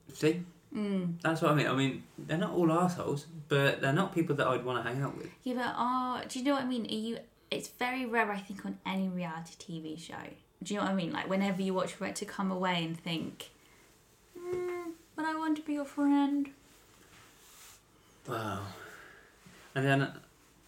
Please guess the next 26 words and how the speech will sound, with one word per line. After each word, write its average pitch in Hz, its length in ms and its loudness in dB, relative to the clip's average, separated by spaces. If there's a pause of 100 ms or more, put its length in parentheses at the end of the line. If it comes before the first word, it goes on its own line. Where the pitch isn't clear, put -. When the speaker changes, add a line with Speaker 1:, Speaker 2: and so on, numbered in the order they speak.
(260)
Speaker 1:
it's 143 160 -4
Married 143 240 4
at - 80 0
First 117 320 0
Sight. - 280 -4 (120)
Speaker 2:
Oh 208 60 -6
my 185 340 -2
God. 175 560 -2 (640)
We're 202 120 -4
getting 202 280 0
so 202 320 -4
angry. 226 340 -2
Speaker 1:
I 233 40 -2
think - 160 0
there's 185 160 0
five 127 480 0
people 107 520 -4 (560)
who 113 100 -2
are 110 80 2
genuine 110 840 -2
people. 196 140 -4 (220)
Speaker 2:
People. 170 160 -2 (240)
Speaker 1:
The 117 140 -4
rest 127 260 -2
of 104 100 -6
them, 98 240 -6